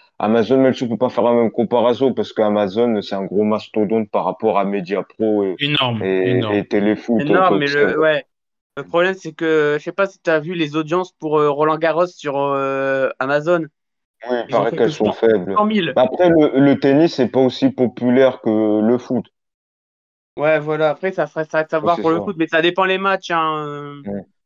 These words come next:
Speaker 2: Oui,
Speaker 3: pense
Speaker 2: les
Speaker 3: pas que
Speaker 2: têtes
Speaker 3: t'auras envie de
Speaker 2: d'affiche,
Speaker 3: regarder.
Speaker 2: quoi, en gros, quoi.
Speaker 3: Ouais.
Speaker 1: Ouais.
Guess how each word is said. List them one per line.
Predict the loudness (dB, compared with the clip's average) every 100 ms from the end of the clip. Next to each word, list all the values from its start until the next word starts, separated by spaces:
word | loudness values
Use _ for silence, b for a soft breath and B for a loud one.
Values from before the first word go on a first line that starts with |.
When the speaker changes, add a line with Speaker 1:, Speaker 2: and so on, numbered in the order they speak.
| _ _ _
Speaker 2:
Oui, | 0 2
Speaker 3:
pense | 2
Speaker 2:
les |
Speaker 3:
pas | 2
que | 0
Speaker 2:
têtes |
Speaker 3:
t'auras | 0 -2
envie | 0
de |
Speaker 2:
d'affiche, | -2 -2
Speaker 3:
regarder. | -4 -2
Speaker 2:
quoi, |
en | -2 -4
gros, | -4 -4
quoi. | -2 0 0
Speaker 3:
Ouais. | 0 -8
Speaker 1:
Ouais. | -18